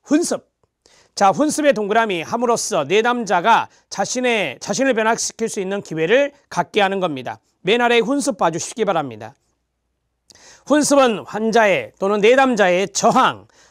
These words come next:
분석자의 저항에 대한 해석, 해석에 대한 환자의 반응을 끊어요. 그러면 앞에 저항의 동그라미 치고 해석의 동그라미 치고 그다음에 반응은 뭐겠어요? 깨달음이잖아요. 통찰이에요.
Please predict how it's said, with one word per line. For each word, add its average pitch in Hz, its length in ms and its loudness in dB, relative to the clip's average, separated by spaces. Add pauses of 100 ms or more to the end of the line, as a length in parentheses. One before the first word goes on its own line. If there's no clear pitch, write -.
(120)
분석자의 214 840 0
저항에 247 500 0
대한 185 260 -2
해석, 208 540 2 (400)
해석에 269 360 4
대한 214 220 0
환자의 190 540 -2
반응을 233 1000 0
끊어요. 208 560 -6 (260)
그러면 233 320 0
앞에 185 600 0 (180)
저항의 233 460 2
동그라미 185 400 -2
치고 170 420 -8 (340)
해석의 254 380 2
동그라미 202 460 -2
치고 180 440 -8 (260)
그다음에 226 260 0
반응은 233 420 -2
뭐겠어요? 170 460 -6
깨달음이잖아요. 180 1080 -2 (120)
통찰이에요. 226 920 -2